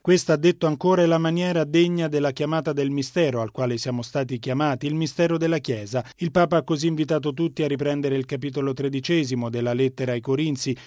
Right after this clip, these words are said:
che ci insegna come fare lo spazio allo Spirito, con quali atteggiamenti nostri perché Lui faccia l'unità.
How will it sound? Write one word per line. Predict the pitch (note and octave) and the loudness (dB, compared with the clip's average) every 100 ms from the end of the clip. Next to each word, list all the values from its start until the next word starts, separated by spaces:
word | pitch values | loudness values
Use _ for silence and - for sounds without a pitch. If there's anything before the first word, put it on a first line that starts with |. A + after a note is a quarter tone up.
| _ | _
che | D#3+ | -4
ci | D3 | -2
insegna | F3 - F#3+ F#3 F3 D#3+ | -2 0 0 0 -2 -2
come | E3+ E3 | -2 -4
fare | D3 E3+ E3 D#3+ | -2 0 0 0
lo | D3 | -2
spazio | C#3 D#3+ D#3 - D3+ | -2 0 0 -2 -4
allo | C#3+ | -2
Spirito, | C#3 - F#3+ C#3+ C3 C3+ | -4 -4 -2 0 -2 -4
con | E3 E3+ | -4 -4
quali | G3+ F#3+ | -4 -2
atteggiamenti | E3+ F#3+ F3 E3+ F3 E3+ - | -2 -4 -2 -2 -2 -4 -4
nostri | C#3+ D#3 F3 - F3+ | -2 -2 -4 -8 -8
perché | F3 E3 F#3 | -8 -6 -4
Lui | E3+ A#2 A#2+ B2+ | -2 -2 -6 -6
faccia | C#3+ B2 - C#3 | -2 -2 -2 -4
l'unità. | C3+ D#3 C#3 G2+ | -2 -2 -4 -10